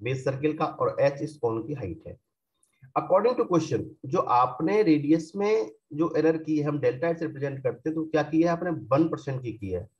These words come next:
वन परसेंट। इसका मतलब क्या होता है, Minus one upon hundred R, जो आपका आर में measurement आपने किया है, delta आर जो error की है,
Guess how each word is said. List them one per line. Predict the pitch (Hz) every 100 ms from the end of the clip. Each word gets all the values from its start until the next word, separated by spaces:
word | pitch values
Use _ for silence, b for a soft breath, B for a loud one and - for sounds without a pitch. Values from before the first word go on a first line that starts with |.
| _ _ _ -
वन | 107 156 170
परसेंट। | 135 110 107 87 80 - _ _ _ _ _ -
इसका | 135 160
मतलब | 175 170
क्या | 175
होता | 170 165 175 180
है, | 196 233 _ _ _ -
Minus | 113 123 131 160 - - 110
one | 127 151
upon | 156 - 147 147 107
hundred | 110 110 113 113 123 139 - -
R, | 104 85 - _ _ -
जो | 110 147
आपका | - 131 - -
आर | - 123 127 127
में | 156
measurement | 135 127 123 123 120 110
आपने | 101 113 104
किया | 107 104
है, | 107 -
delta | 104 104 95
आर | - - - - _ _ _
जो | -
error | 127 147 143
की | 120 110
है, | 127 -